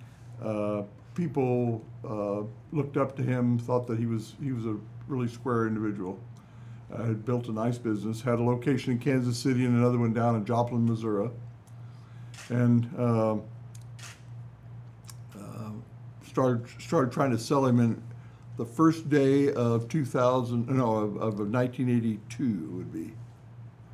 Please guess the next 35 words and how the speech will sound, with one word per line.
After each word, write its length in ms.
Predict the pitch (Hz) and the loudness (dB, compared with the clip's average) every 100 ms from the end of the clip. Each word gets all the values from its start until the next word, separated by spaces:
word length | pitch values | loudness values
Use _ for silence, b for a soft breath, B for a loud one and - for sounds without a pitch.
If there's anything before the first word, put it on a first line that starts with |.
| - - - | -16 -14 -10
Yeah. 180 | 101 - - - - - - - - - - - | -8 -8 -14 -18 -18 -16 -16 -18 -20 -20 -18 -12
Wasn't 200 | 117 113 | -6 -4
it 60 | 98 | -4
the 60 | |
first 260 | - 127 120 | -2 -4 0
day 120 | 117 | 0
of 80 | 110 | 2
nineteen 440 | 117 120 120 120 | 0 0 0 0
eighty-two 320 | 120 117 143 120 | 0 0 0 2
that 120 | 107 | 2
I 40 | 107 | 0
went 180 | 107 117 | 0 0
on 160 | 110 | 0
a 40 | 98 | -2
trip 360 | - 139 127 | 0 -2 0
and, 160 | 101 101 - - - - - - - - - - - | -6 -6 -12 -16 -18 -18 -18 -16 -18 -18 -18 -16 -16
I 40 | 170 | -12
think 140 | 151 | -12
I'm 100 | 92 | -8
telling 260 | 107 92 90 | -6 -6 -8
you 80 | |
right, 140 | 92 104 | -8 -4
yeah. 200 | 113 104 - - - B B B - | -4 -4 -12 -18 -20 B B B 0
Went 140 | 135 | 2
on 100 | 127 | 4
a 40 | 123 | 4
trip 180 | 143 | 0
to 60 | - | 0
Kansas 420 | - 139 131 123 | 0 2 2 0
City. 340 | - 151 131 131 | 2 4 6 4
It 120 | 120 | 2
was 180 | 117 113 | -2 -4
a 40 | |
terrible 420 | - 151 147 127 120 | 0 4 4 4 0
snowstorm. 880 | - 135 127 120 127 117 117 120 | -2 -2 0 -2 0 2 2 0